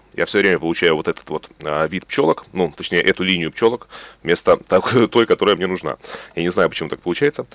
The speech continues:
Кроме того, я, собственно, поносился по миру со своим Bound Blade и нашел,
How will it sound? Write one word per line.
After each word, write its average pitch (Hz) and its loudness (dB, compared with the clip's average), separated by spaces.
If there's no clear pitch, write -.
Кроме 135 4
того, 110 6
я, 104 8
собственно, - -6
поносился 95 0
по 95 2
миру 92 2
со - -12
своим 87 -2
Bound 87 4
Blade 156 2
и 131 -2
нашел, 113 4